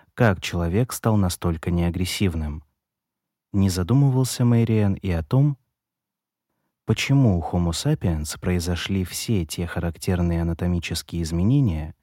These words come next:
по которым его распознают в палеонтологической летописи. Согласно палеонтологу Крису Стрингеру и в соответствии с данными Хелен Лич, эти изменения включают высокий череп,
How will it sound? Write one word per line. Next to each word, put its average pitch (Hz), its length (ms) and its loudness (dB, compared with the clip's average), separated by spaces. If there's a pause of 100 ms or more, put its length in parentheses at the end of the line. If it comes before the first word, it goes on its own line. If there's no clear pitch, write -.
(580)
по 87 100 -2
которым 139 460 2
его 113 220 2
распознают 92 840 -2 (240)
в - 120 -20
палеонтологической 90 1080 -2
летописи. - 800 -6 (480)
Согласно 123 580 0
палеонтологу 104 920 2
Крису 95 380 -2
Стрингеру 95 760 0 (340)
и 110 80 0
в 101 60 -4
соответствии 98 720 -2
с 90 80 -2
данными 90 460 2
Хелен 90 460 -2
Лич, 98 420 -2 (580)
эти 113 240 -2
изменения 95 580 2
включают 101 800 -2 (280)
высокий 101 560 -2
череп, 101 500 0